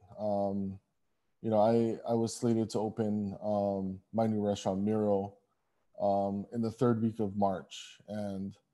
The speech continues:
you know, I had a staff, um, that was onboarded, um, trained, and we had probably about eight to ten, you know, private, private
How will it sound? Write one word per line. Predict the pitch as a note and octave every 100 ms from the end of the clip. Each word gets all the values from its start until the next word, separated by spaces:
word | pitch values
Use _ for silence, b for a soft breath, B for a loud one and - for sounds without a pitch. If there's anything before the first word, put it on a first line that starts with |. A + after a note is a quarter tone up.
| _ _ _ A#2
you |
know, | G#2+
I | G#2+
had | G#2+ A2+
a | G#2
staff, | - A2+ G#2 G#2+ - - - -
um, | A2 G#2 G2+ G2+ G2 G2 - -
that | G2+
was | G2
onboarded, | G#2+ G#2+ G#2+ A#2+ C#3 C3+ - -
um, | G2+ G2+ G2 G2 G2 -
trained, | - A2 A#2 C#3 - _ _ _ _ _ _
and | - G#2
we | A2+ A2
had | A#2 G#2+ G#2+ G2+ - - _ _ _ -
probably | C3 C3 C#3 B2
about | A2 G#2+ G2+ F2+ - _ _ _
eight | C3+ C3 C3
to |
ten, | A#2 B2+ A2+ A2 G#2+ G#2+
you | -
know, | A2 G2+
private, | - A2+ A2+ A2 - _ _ -
private | A#2 A2+ G#2